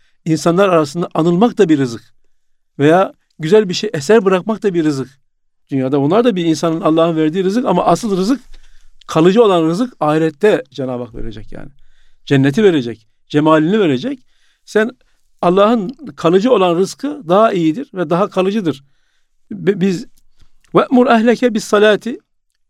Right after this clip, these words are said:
Şimdi namaza sahip çık. Bu sefer ikinci bir şekilde ailene sahip çık.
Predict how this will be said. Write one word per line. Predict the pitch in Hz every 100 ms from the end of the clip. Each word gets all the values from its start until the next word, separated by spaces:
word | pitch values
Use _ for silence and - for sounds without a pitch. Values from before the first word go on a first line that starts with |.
| _
Şimdi | - 156
namaza | 175 185
sahip | 185 190 190
çık. | - 202 _ _ _ _ _
Bu | -
sefer | - 226
ikinci | - 190 202 233
bir |
şekilde | 214 202 196 208 262 - _ _ _ _ - -
ailene | 165 165 175 185 220 233 139 _
sahip | - 147 127 113
çık. | -